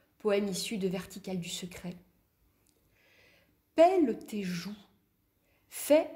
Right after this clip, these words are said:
éclater tes yeux, tire de ton nombril ton interminable cordon de naissance, inverse aussi l'incessant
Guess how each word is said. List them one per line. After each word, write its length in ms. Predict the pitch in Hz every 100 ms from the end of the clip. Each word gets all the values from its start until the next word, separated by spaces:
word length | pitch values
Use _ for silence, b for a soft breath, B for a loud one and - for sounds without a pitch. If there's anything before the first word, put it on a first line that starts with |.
| - -
éclater 540 | 349 - 247 - 208
tes 200 | - -
yeux, 400 | 190 175 185 196 - _ _ _ _ _ _ _ _ _
tire 540 | - 302 330 311 - 190
de 120 | 196
ton 260 | 196 208 196
nombril 760 | 214 277 247 208 214 208 214 226 b b b b b -
ton 280 | 233 220
interminable 1000 | 247 285 - 277 262 240 220 208 214 196 190
cordon 480 | - 214 190 196 214
de 140 | 190
naissance, 880 | 190 190 - 196 190 180 - - - _ _ _ _ _ _ _ _ -
inverse 840 | 214 202 190 233 - - - - _ _ -
aussi 600 | 202 - - 180 - _ _ _ _ _ _ _ _
l'incessant 800 | 180 190 202 - 202 185 - 180